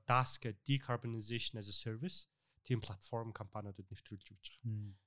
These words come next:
Speaker 1: Тэгээд, аа, гэхдээ яванда бол би яг үнийг хэлэхэд манайх бол тэр бизнесийг урт хугацаанд бол хийхгүй байх.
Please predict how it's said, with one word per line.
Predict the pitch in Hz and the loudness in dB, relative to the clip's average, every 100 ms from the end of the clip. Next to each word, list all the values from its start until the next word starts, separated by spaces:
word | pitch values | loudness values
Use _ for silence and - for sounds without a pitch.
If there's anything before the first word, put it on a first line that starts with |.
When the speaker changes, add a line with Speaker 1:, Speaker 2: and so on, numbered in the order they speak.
| _ | _
Speaker 1:
Тэгээд, | 107 107 101 - | -4 -4 -4 -2
аа, | 104 101 101 104 | -2 0 2 0
гэхдээ | - - - - 143 | -2 -10 0 8 10
яванда | 123 135 185 185 147 | 10 10 10 10 6
бол | 127 | 6
би | - 117 | 6 4
яг | 110 107 | 4 0
үнийг | 104 95 | -2 -2
хэлэхэд | - 110 _ - - _ - | -4 -6 _ -20 -20 _ 0
манайх | 104 110 110 | 4 4 2
бол | |
тэр | - 98 | -6 -8
бизнесийг | 98 101 101 - 104 95 135 | -4 -2 -2 -2 -4 -6 -6
урт | - - | -6 -6
хугацаанд | - 123 101 | 0 0 0
бол | - | -6
хийхгүй | - - - | -16 -18 -18
байх. | - | -20